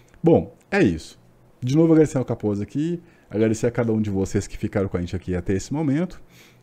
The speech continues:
É, a gente vai ter, se eu não me engano, um treinamento starter semana que vem. É, então, segue a gente nas, na, no Instagram pra ficar de olho lá sobre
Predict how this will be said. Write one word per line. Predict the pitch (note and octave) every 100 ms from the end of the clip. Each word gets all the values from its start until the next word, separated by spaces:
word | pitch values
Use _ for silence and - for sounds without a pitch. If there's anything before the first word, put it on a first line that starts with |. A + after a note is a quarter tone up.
| _ -
É, | G2+ G#2 G#2 G2+ G2+ G2 -
a |
gente | G#2+ C#3 D#3
vai | E3
ter, | C#3+ - D#3+
se | -
eu | A#3+
não | A#3+
me | F3 F#3+
engano, | G#2 G2 D4
um |
treinamento | C3+ B2+ A2+ A2+ -
starter | - - A#2 C#3 A#2+ G2 E2+ -
semana | - A2 G2 G2+
que | F#2 F#2
vem. | E2 E2+ F#2+ D3+ - _ _ _ _ _ _ _
É, | F#2+ F#2 F2+ F2 E2+ E2 D#2+ D2+ C#2+ -
então, | F#2 G2+ G#2 A2+ A#2 - _ _ _
segue | - G#2+ F#2+
a |
gente | F#2+ -
nas, | F2+ E2+ - _ _
na, | F2+ F2
no | E2 F2+ F2+ E2+
Instagram | E2+ - F2 F#2+
pra | A#2 G#2
ficar | - F2
de | E2+
olho | E2 F#2 F2
lá | E2+ E2+ - _ _
sobre | - - B2+ C#3 A#2 F2